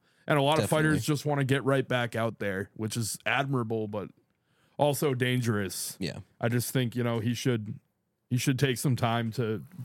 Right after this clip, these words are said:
Speaker 1: be away from it a little bit,
Speaker 2: Yeah.
Speaker 1: you know, and, and get back to training when, when it, when the time comes.
Speaker 2: Yeah, and it's just a really sad situation because, like, you know, these, these guys are taking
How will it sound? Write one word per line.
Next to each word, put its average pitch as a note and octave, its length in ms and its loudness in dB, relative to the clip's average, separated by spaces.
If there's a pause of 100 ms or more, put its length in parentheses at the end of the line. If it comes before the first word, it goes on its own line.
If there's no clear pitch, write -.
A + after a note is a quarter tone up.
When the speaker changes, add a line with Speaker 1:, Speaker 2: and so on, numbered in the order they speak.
Speaker 1:
be C#3+ 160 6
away B2 320 4
from A#2 300 0
it A2 100 0
a G#2+ 60 -2
little A2 260 0
bit, G#2 300 -4 (160)
Speaker 2:
Yeah. - 280 -8
Speaker 1:
you A#2 120 2
know, A2 220 2
and, A2 140 -4
and A#2+ 200 0
get C#3 240 0
back A#2+ 240 4
to B2+ 100 0
training A#2 500 0
when, G#2+ 380 -2 (220)
when A2+ 200 0
it, F2 120 -2
when A2+ 160 0
the G#2+ 80 0
time G2+ 320 0
comes. F#2+ 640 -6 (560)
Speaker 2:
Yeah, A2+ 160 2
and A2+ 100 2
it's A#2 220 -2
just C3+ 260 -4
a - 20 -2
really A2 260 2
sad G#2 340 -4
situation F#2 640 -4
because, E2+ 680 -4
like, E2+ 380 -6 (320)
you A2 140 0
know, G#2+ 100 0
these, G2+ 320 -4
these G#2+ 160 -2
guys G#2+ 300 -2
are F#2+ 60 -4
taking G#2+ 500 -4